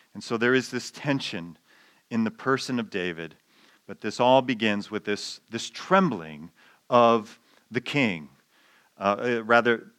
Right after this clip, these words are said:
trembling because of the future king David, this trembling of the priest Ahimelech. And this reminds us of a theme throughout Scripture where people tremble in the presence of,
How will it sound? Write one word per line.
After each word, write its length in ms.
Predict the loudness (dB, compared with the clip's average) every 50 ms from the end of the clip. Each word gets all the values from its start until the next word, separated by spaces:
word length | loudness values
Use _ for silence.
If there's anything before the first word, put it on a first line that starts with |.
| _ _
trembling 600 | -12 0 4 4 4 6 4 2 2 2 2 2
because 320 | 0 2 2 2 2 2
of 80 | 0 -4
the 80 | -6 -6
future 320 | -6 -6 -6 -4 -6 -8
king 320 | -6 -6 -6 -6 -6 -2
David, 360 | 2 4 4 4 4 4 0 -2
this 180 | -4 -6 -6
trembling 640 | -10 -14 -8 -4 -2 -2 0 0 0 0 0 0 -2 -6 -14 -16 -10
of 140 | -8 -8 -8
the 80 | -8 -10
priest 520 | -4 0 2 2 2 0 -2 -8 -14 _ _ _ _ _ -14
Ahimelech. 600 | -10 -2 0 0 0 0 0 -2 -4 -6 -8 -12 _ _ _ _ _ _ _ _ _ -20 -20 -12 -4
And 140 | -2 2 4
this 180 | 4 4 4 2
reminds 720 | 2 4 6 6 6 6 6 4 0 -2 -4 -6 -10 -12 -14 _ _ _ _ 4
us 280 | 6 6 6 4 0 -4
of 180 | -2 0 0
a 40 | 0
theme 520 | 0 0 2 2 4 4 4 4 2 0 -4 -10 _ _ _ _
throughout 420 | -4 0 4 6 6 6 6 4 2
Scripture 640 | -2 0 0 0 0 0 -4 -8 -8 -8 -10 -12 -14 _ _ _ _ _ _ _
where 160 | 0 2 2
people 680 | 2 0 0 -2 -2 0 2 2 2 4 4 2 0 -4 _ _
tremble 880 | -10 -10 -10 0 4 6 6 8 6 4 2 2 0 0 -2 -6 -10 -12 _ _ _ _ _ _
in 100 | 2 2
the 80 | 2 2
presence 580 | 2 0 4 6 6 6 6 4 2 0 2 2
of, 300 | 0 0 0 -4 -12